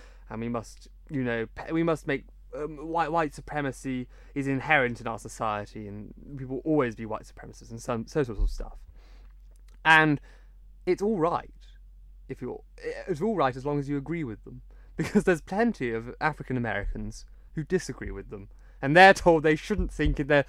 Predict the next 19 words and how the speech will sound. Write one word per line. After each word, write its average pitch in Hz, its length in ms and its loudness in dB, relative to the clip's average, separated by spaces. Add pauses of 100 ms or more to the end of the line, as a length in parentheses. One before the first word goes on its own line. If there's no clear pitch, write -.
(140)
supporting 147 640 -2
white 120 200 -2
supremacy 117 540 -4
and 117 80 -4
all 120 100 -6
of 113 60 -12
these 113 180 -8
ideals. 107 680 -8 (640)
So 160 540 6 (480)
it, - 100 -16 (100)
it's 180 300 0
interesting 156 520 2
because 113 260 -8
it 123 100 -10
purports 175 400 -2
both 185 260 0
the 151 60 -12
rights, 147 400 -4
the, 139 220 -10